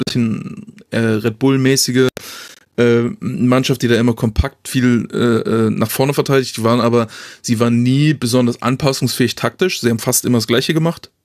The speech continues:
Ähm, und sie waren im Aufbauspiel immer, haben halt schnell und präzise gespielt, aber n-, hatten nie, hatten nie das dominante Aufbauspiel, hatten nie eine wirklich gute Ballzirkulation, hatten nie, äh,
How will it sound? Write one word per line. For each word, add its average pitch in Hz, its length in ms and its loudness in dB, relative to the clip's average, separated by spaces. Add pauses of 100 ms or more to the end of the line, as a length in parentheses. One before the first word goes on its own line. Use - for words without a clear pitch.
Ähm, 110 460 2 (760)
und 131 160 0
sie 135 100 0
waren 131 140 2
im 123 80 0
Aufbauspiel 143 600 0
immer, 135 520 2 (800)
haben 135 140 0
halt 127 120 2
schnell 135 640 2
und 139 160 0
präzise 190 480 0
gespielt, 214 640 0 (220)
aber 131 220 2
n-, 135 240 -2
hatten 139 380 -2
nie, 151 400 2 (140)
hatten 135 380 -2
nie 151 180 2
das 135 240 -2
dominante 123 500 2
Aufbauspiel, 113 400 -2
hatten 113 200 0
nie 135 120 2
eine 131 240 2
wirklich 127 240 -2
gute 117 220 -6
Ballzirkulation, 117 1000 2
hatten 110 240 -2
nie, 131 400 2 (460)
äh, 117 340 2